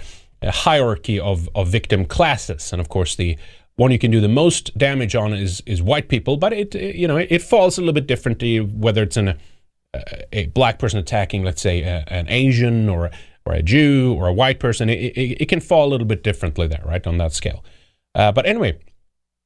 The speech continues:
listen to what he said here. This is presumably some podcast or something like that, counter signaling this idea, and also, and also running with the straw man, right, that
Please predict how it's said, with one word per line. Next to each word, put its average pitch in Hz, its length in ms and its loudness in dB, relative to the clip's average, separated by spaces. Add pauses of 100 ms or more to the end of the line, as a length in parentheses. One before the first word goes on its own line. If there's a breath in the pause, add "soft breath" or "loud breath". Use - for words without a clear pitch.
(580)
listen 180 220 2
to - 20 0
what 190 100 4
he 135 40 4
said 120 180 2
here. 104 100 2
This 131 220 2
is 127 100 0
presumably 117 480 4
some 95 220 2
podcast 85 520 0
or 90 60 -4
something 80 260 -4
like 80 120 -2
that, 80 180 -4 (340 soft breath)
counter 123 600 0 (500 soft breath)
signaling 110 960 2
this 101 240 2
idea, 92 300 2
and 147 80 4
also, 170 160 2
and 165 100 2
also 196 220 2
running 175 340 2
with 147 120 2
the 131 80 2
straw 120 520 2
man, 85 320 -4
right, 101 220 0
that 90 240 0